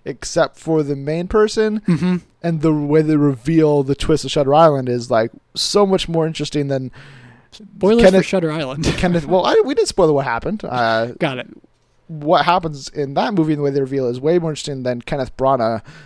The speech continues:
Speaker 1: sitting them all down at a table and saying, "I figured it out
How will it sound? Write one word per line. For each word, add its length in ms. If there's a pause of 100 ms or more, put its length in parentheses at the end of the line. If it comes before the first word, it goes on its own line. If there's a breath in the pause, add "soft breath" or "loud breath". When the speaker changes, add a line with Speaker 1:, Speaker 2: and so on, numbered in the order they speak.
(100)
Speaker 1:
sitting 320
them 120
all 100
down 180
at 60
a 40
table 380
and 140
saying, 420 (360 soft breath)
"I 680
figured 400
it 80
out 460